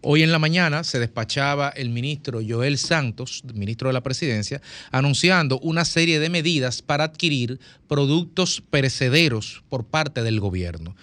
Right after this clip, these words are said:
Concretamente, el gobierno va a adquirir a los productores o a los comerciantes, específicamente decía la noticia,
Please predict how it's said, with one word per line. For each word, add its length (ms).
Concretamente, 760
el 140
gobierno 580
va 180
a 20
adquirir 480
a 120
los 220
productores 680
o 100
a 60
los 100
comerciantes, 760
específicamente 760
decía 220
la 100
noticia, 460